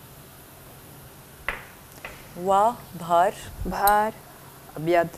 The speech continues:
Speaker 2: رشة كمان كتير صغيرة. أوكي.
Speaker 1: كاري
Speaker 2: رح
Speaker 1: حلو
Speaker 2: أرجع
Speaker 1: ولا
Speaker 2: أقول
Speaker 1: حار؟
Speaker 2: الكاري الحر أكيد،
Speaker 1: حر.
Speaker 2: بدي طعمة الحر اللي موجودة بقلبه.
Speaker 1: أوكي.
Speaker 2: أوكي. هو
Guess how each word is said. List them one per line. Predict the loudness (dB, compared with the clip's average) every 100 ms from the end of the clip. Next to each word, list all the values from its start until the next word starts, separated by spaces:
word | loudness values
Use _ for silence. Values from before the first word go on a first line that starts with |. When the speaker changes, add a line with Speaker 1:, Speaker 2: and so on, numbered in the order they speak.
| 2
Speaker 2:
رشة | 2 -2 -6
كمان | -4 -4 -2 -2
كتير | -2 0 0 0
صغيرة. | -4 -6 -8 -14 -20 -20 -20 -20 -20 -20 0
أوكي. | 0 4 8
Speaker 1:
كاري | 12 12
Speaker 2:
رح | 12 10
Speaker 1:
حلو | 10
Speaker 2:
أرجع | 10
Speaker 1:
ولا | 10
Speaker 2:
أقول | 8 8
Speaker 1:
حار؟ | 4 4 0 -4 -10 -4
Speaker 2:
الكاري | 0 8 10 10
الحر | 6 8 8 10 10 10 10 6 4 6 6
أكيد، | 6 4 6 6 6
Speaker 1:
حر. | 6
Speaker 2:
بدي | 4
طعمة | 4 4 2 2
الحر | 10 12 12
اللي | 6 0
موجودة | -2 -2 -2 -2 -2
بقلبه. | 0 -2 -2 -8 -14 -16 -10
Speaker 1:
أوكي. | -10 -6
Speaker 2:
أوكي. | -8 4 6 6 6
هو | 8 8